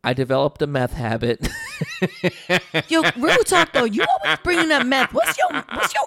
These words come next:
Speaker 2: anger towards meth heads?
Speaker 1: Yeah, y'all, if you heard the last episode, <laughs> uh, I was talking about a meth habit.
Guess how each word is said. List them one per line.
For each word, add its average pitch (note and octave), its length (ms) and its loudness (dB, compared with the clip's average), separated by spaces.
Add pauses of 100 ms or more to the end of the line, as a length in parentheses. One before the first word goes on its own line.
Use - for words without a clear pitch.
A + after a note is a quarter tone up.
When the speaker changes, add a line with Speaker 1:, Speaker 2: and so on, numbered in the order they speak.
Speaker 2:
anger B3+ 400 0
towards G#3+ 360 -2
meth F#3+ 300 -4
heads? F3 200 -4
Speaker 1:
Yeah, C#3+ 200 0
y'all, C#3 360 2
if C3+ 100 -4
you C3+ 100 0
heard C#3 180 2
the C3 80 0
last B2 340 2
episode, C3 600 2 (100)
<laughs> - 100 0
uh, E3+ 240 2
I D3+ 280 2
was C#3+ 100 -2
talking C#3 280 2
about C#3 240 2
a B2 100 0
meth C3+ 220 0
habit. A#2 440 -4